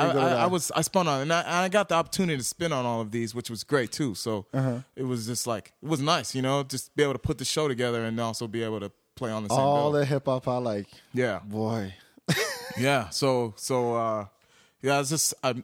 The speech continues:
Speaker 2: just something people might know, something they might not know, but now they do, you know what I
Speaker 1: No,
Speaker 2: mean?
Speaker 1: but, and again, it all comes back to, you know, like you said, your experience with getting into the business early.
Speaker 2: Oh, absolutely.
Speaker 1: And that goes back to what T-Double was saying,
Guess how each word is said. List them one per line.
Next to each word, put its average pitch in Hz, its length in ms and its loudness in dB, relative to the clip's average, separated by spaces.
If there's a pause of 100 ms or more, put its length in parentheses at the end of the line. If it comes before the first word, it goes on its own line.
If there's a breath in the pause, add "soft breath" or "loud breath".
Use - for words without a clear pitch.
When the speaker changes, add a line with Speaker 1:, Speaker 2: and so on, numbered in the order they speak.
(140)
Speaker 2:
just 156 160 0
something 156 280 0
people 160 260 2
might 147 280 0
know, 180 220 0
something 131 300 -4
they 123 80 0
might 120 200 0
not 123 140 -4
know, 147 160 0
but 107 160 -4
now 104 200 -4
they 98 120 -6
do, 82 280 -12
you 95 120 -12
know 101 80 -8
what 107 60 -6
I - 20 -2
Speaker 1:
No, 190 80 6
Speaker 2:
mean? 190 80 4
Speaker 1:
but, 151 100 0
and 170 100 4
again, 175 280 4
it 135 80 0
all 151 140 2
comes 147 280 -2
back 135 340 0
to, 120 520 0 (240)
you 123 120 0
know, 110 320 0 (520 soft breath)
like 123 160 -2
you 127 60 -6
said, 123 240 2
your 127 180 2
experience 131 800 0
with 110 320 0 (220)
getting 135 280 4
into 131 220 2
the 110 140 2
business 120 520 0
early. 139 320 4
Speaker 2:
Oh, 139 100 4
absolutely. 135 520 0 (100)
Speaker 1:
And 127 200 4
that 143 80 4
goes 151 160 4
back 143 240 2
to 131 80 -2
what 120 220 0
T-Double 156 380 2
was 113 160 0
saying, 113 560 -2